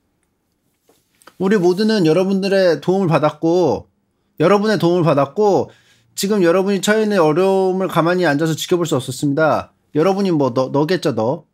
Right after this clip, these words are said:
우리는 당신이 미래로 돌아갈 수 있을 만큼 충분히 돈을 모았고요.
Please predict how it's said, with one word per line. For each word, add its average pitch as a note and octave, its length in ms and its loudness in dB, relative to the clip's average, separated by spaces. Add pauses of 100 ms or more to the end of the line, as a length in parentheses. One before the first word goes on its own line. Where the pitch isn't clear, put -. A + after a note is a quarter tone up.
(120)
우리는 F3 300 -2
당신이 E3 360 0
미래로 D#3 360 -2
돌아갈 D#3+ 520 -2
수 E3+ 180 -6
있을 E3 200 -4
만큼 D#3+ 220 -4
충분히 G#3+ 360 -4
돈을 E3 220 0
모았고요. C3 680 0